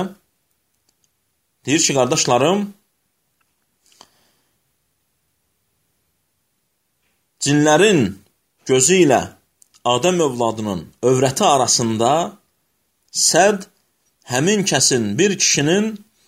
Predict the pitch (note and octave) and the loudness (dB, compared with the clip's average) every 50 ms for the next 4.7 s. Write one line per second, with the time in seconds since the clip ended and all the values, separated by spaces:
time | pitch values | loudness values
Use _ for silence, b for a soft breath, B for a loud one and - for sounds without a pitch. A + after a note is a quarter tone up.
0 | _ _ - B2 - - D3+ C#3+ D3+ F#3 G3+ F#3 E3 C#3+ C3+ B2+ A#2+ A#2+ C#3 F#3 | _ _ -8 -4 -2 0 0 2 2 2 2 2 2 2 2 2 2 2 2 2
1 | - - - - - - C#3+ D3 E3+ F#3+ G#3 G#3 G#3+ b b b b b b b | 2 2 0 0 0 0 0 0 0 0 0 -4 -6 b b b b b b b
2 | b _ - D3 D#3+ D3 - E3 D#3 D3 C#3 C3 B2 - - C#3+ C#3 C3+ C3 C3 | b _ -2 -2 -2 0 0 0 0 0 0 -2 -2 -2 0 0 0 0 0 0
3 | C#3+ D3 E3 C#3+ C#3+ C#3 C#3+ D3+ D3+ C#3+ C3 - - - - B2+ A#2+ B2 C#3 C3+ | 0 0 0 0 0 2 2 2 2 2 0 0 0 0 2 2 2 2 2 2
4 | B2+ G#2+ A2 G#2+ G#2 G2 G2+ - G2+ F2 D#2+ - - | 0 0 0 0 0 0 -2 -2 -2 -2 -4 -6 -10